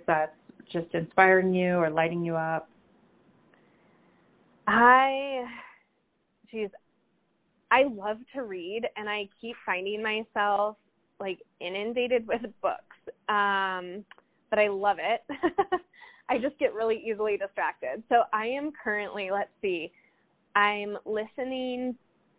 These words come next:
Speaker 2: to, on Audible, I have a Tony Robbins, um, book about finance.
Speaker 1: Mm-hmm.
Speaker 2: Then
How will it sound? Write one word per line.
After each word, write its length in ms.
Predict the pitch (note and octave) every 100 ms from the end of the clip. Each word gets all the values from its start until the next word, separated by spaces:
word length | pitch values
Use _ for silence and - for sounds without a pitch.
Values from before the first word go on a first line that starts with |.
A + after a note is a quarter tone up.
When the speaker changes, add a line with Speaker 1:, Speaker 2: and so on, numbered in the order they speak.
| _ - -
Speaker 2:
to, 640 | G#3+ G#3 G#3 G#3 G3+ G3+ F#3+
on 160 | F#3+ F#3+ -
Audible, 800 | G3 F#3+ F3+ E3+ E3+ F3 F#3+ A3+
I 80 | -
have 200 | G3 G3
a 320 | F#3+ F#3 F#3 F3+ -
Tony 260 | G#3+ G#3 G3+
Robbins, 1000 | F#3+ F#3 F#3 F#3 F#3 F3+ F3+ F3+ F3+ F#3 _ -
um, 760 | F#3 F#3 F3 F3 E3+ E3+ F3 F#3 - _ _ _ _ _ _ _ _ _ _ _ _ _ _ _ _ _ _ _ - - _
book 160 | - G3
about 260 | G3+ F#3 -
finance. 520 | F3+ D#3+ D3+ E3 C#4 - _ _ _ _ _ _ _
Speaker 1:
Mm-hmm. 320 | A#3 F#3 D#3+ A#3+ - _ _ _ _ F3+ F#3+
Speaker 2:
Then 500 | F#3+ G3+ G3+ G3+ G3+